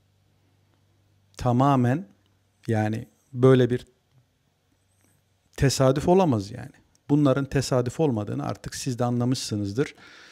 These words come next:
Bunları da gösterdikten sonra arkadaşlar videoyu kapatacağım. Beş dakika sonra, e, bir toplantıya girmem lazım. E, uzatmak istemiyorum.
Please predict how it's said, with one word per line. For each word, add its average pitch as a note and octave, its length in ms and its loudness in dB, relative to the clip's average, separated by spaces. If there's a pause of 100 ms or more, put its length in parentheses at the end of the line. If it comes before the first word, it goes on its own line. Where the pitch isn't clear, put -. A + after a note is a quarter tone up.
(800)
Bunları E3+ 400 4
da B2+ 80 2
gösterdikten C#3 760 0
sonra C3+ 340 0
arkadaşlar A2+ 580 -6 (120)
videoyu C3+ 340 -2
kapatacağım. A#2 580 -4
Beş A#2+ 220 -4
dakika G#2+ 220 -8
sonra, D3+ 400 -4 (160)
e, A#2 40 -8 (380)
bir B2 80 -6
toplantıya A#2 580 -4
girmem G#2+ 380 -6
lazım. A#2 340 -8 (340)
E, B2+ 60 -2 (1000)
uzatmak B2+ 480 0
istemiyorum. C3+ 640 0